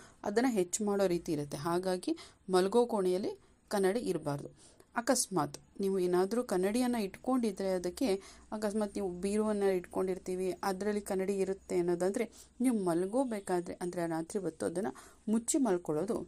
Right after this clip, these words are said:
ತುಂಬ ಒಳ್ಳೆಯದು. ಈ ರೀತಿ ಏನಾದ್ರೂ ಮಾಡ್ಲಿಲ್ಲ, ಕನ್ನಡಿ ಇಟ್ಕೊಂಡಿತ್ತು ಅಂದ್ರೆ ಇದು ನಕಾರಾತ್ಮಕ ಶಕ್ತಿಯನ್ನ ಹೆಚ್ಚು ಪ್ರತಿಫಲಿಸುತ್ತೆ. ಮತ್ತೆ ನಿದ್ರೆ ಸಮಸ್ಯೆ, ಮಾನಸಿಕ ಒತ್ತಡ, ವೈವಾಹಿಕ ಜೀವನದಲ್ಲೂ ಕೂಡ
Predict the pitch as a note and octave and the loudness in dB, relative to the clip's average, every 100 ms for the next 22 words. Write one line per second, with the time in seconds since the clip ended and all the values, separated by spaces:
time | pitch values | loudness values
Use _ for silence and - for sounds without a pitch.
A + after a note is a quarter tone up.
0 | - G#3+ E3+ D3 C#3 C#3 C#3 C#3+ - - | -2 0 2 2 0 -2 -4 -8 -14 -20
1 | - - - - C#4 B3+ C4 C4 A#3+ A3 | -14 -14 -14 0 4 4 2 2 4 2
2 | A3 G3 F3 F3+ F#3 F3 D#3+ E3 F3+ F#3+ | 2 2 2 2 2 0 0 0 0 0
3 | G#3+ F#3+ - A3+ A3 G3 E3 D#3+ F#3+ F#3+ | 0 -2 -4 -2 -2 -2 -2 -2 0 -2
4 | F#3+ G3+ G3+ E3+ - A3+ B3 A#3+ A3 G#3+ | -2 -2 -2 -2 0 0 0 -4 -6 -6
5 | - G3 - E3 F#3+ A3+ G3+ - B3 F#2+ | -8 -12 -8 -4 -2 -2 -4 -4 -4 -6
6 | - - - - - - - - - - | -6 -6 -4 -6 -10 -14 -16 -20 -20 -2
7 | C4+ C4 A#3+ F#3 - F3 E3+ F3+ F3 E3+ | -2 2 2 2 0 0 2 2 0 0
8 | E3 - E3+ E3+ F3 G3+ G#3 G3 F3+ E3 | -2 0 0 2 4 4 0 -4 -2 -2
9 | - D#3+ D#3+ - - - - G#3 B3+ C4 | -4 -4 -4 -6 -20 -20 -6 2 4 6
10 | C4 B3 B3 G#3 G3 G3+ G#3 G3+ G3 F#3 | 4 4 0 -2 -2 -2 -2 -2 0 -2
11 | - C#4+ | -2 0